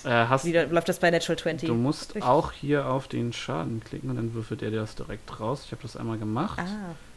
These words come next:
Speaker 1: Sind also neunzehn Schaden in dem Fall.
Speaker 2: Ah,
Speaker 1: Für den
Speaker 2: okay.
Speaker 1: Crit.
Speaker 2: Ja, ich, äh, bin immer noch ein bisschen verwirrt bei der Überbrückung von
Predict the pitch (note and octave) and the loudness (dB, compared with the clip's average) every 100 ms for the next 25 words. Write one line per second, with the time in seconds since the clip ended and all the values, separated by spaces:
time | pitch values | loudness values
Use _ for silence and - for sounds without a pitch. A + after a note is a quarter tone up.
0 | - C#3+ B2 - - - G#2+ A2 A2 G#2 | -12 -4 -4 -6 -12 -4 -2 0 0 -2
1 | - - G#2+ G#2 G2+ G#2 G#2+ - G2 - | -6 -4 0 0 2 0 0 -4 -8 -8
2 | A2+ G#2+ G#2 A2 A2 A2 - - B2+ - | -8 -6 -8 -8 -10 -10 -10 -10 -12 -14
3 | - - - - - - - - - D#3+ | -20 -20 -20 -20 -18 -14 -14 -14 -12 -10
4 | F#3+ G#3+ G#3 G3 F3+ E3+ - F3+ D#3 - | -10 -10 -8 -6 -6 -6 -6 -4 -4 -6
5 | - - - - - - - - - - | -8 -8 -10 -12 -14 -14 -14 -16 -14 -14
6 | - - - F3 F3 F3 - - E3 E3 | -14 -6 4 6 6 4 -2 2 4 6
7 | E3 D3+ E3+ E3+ E3+ E3+ E3+ E3+ E3+ D#3+ | 4 0 -2 -2 -2 -4 -2 -4 -4 -6
8 | E3 D#3+ E3 - D3+ D3 D3 - - E3+ | -4 -2 -4 -4 -2 -2 -4 -8 -10 -6
9 | E3 - D#3+ D#3+ D3+ - D#3 D3+ | -6 -6 -8 -8 -8 -6 -6 -8